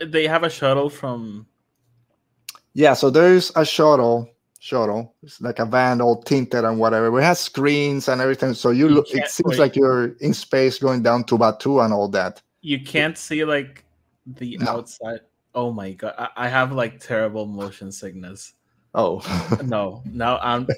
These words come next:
Speaker 1: definitely not going. <laughs>
Speaker 2: You're just walking there. I mean, I,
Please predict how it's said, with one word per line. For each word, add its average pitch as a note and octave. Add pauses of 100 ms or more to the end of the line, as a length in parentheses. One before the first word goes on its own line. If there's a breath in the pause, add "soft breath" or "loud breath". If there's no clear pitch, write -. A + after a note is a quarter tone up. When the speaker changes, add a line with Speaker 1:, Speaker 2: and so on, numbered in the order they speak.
Speaker 1:
definitely C#3
not C3+
going. G2+
<laughs> A#3+
Speaker 2:
You're A#2+
just B2+
walking B2
there. G#2+ (260 soft breath)
I D3
mean, D#3+ (380)
I, D#3